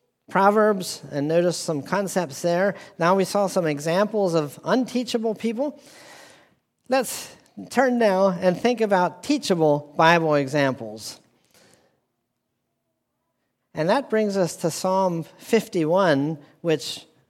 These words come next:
Nate read a while back, where David had sinned against the Lord. David had sinned so grievously.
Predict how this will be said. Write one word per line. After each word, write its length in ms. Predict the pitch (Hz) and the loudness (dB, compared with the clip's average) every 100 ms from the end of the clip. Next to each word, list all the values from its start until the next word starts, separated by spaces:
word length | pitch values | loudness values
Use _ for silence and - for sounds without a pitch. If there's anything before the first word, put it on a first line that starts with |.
| _ _ _ _ _ _ _ _ | _ _ _ _ _ _ _ _
Nate 400 | 147 175 180 - - | 0 2 2 -4 -6
read 560 | 143 170 190 147 135 131 | 0 4 6 4 0 -4
a 100 | 143 | -2
while 340 | 139 139 135 | 0 2 0
back, 460 | 127 131 135 - - - - | 0 0 0 -4 -14 -20 -8
where 240 | 175 160 156 | 0 2 2
David 680 | 185 240 220 139 120 110 - _ _ _ - | 4 6 6 4 2 -4 -16 _ _ _ -8
had 340 | - 196 180 | -2 -2 -2
sinned 500 | - 226 226 220 175 139 | -2 2 2 0 -4 -6
against 460 | 156 180 185 - | -4 -2 -2 -6
the 100 | 196 | -4
Lord. 460 | 175 147 135 151 170 - _ _ _ _ _ _ _ _ _ _ _ _ _ _ _ _ _ _ _ _ _ _ _ _ _ _ _ _ _ - - - | 0 2 2 0 -4 -16 _ _ _ _ _ _ _ _ _ _ _ _ _ _ _ _ _ _ _ _ _ _ _ _ _ _ _ _ _ -20 -20 -6
David 360 | - 208 247 233 | 2 4 6 4
had 220 | 190 190 | 2 0
sinned 360 | - 214 226 196 | 2 2 2 2
so 220 | 202 190 | 0 0
grievously. 680 | 160 180 151 127 127 110 | 2 2 2 0 -4 -10